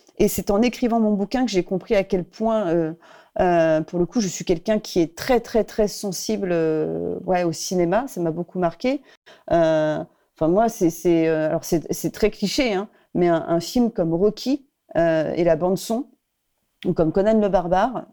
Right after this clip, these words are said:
euh, quand j'ai, quand je manque de motivation, j'ai juste à écouter ça, et alors là, ça me rebooste direct, parce que ça me reconnecte à, aussi à un moment de mon enfance,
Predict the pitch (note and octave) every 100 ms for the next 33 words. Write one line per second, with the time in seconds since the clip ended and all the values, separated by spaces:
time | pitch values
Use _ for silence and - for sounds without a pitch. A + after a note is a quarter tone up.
0 | - D#3+ D#3 D3+ D3+ D3 D3 D3+ D#3 F#3+
1 | D#3 E3 D#3 F3+ E3 G#3 G#3+ A3 A3 A3
2 | G3 F#3 C4 A#3 E3+ G#3 A3 G#3 G3 F3
3 | F#3+ - A#3 A3 E3 E3 F3 G#3+ G#3+ F#3+
4 | F3 E3 E3+ F3 G#3 - D3 E3+ A#3+ A3+
5 | - - _ - - - - E3+ G#3 -
6 | F3 F#3 F3+ F#3 A3 A#3 G#3 F3 F3 -
7 | - G3 E3 E3 E3+ E3+ E3 E3 - -
8 | A3 A3+ - -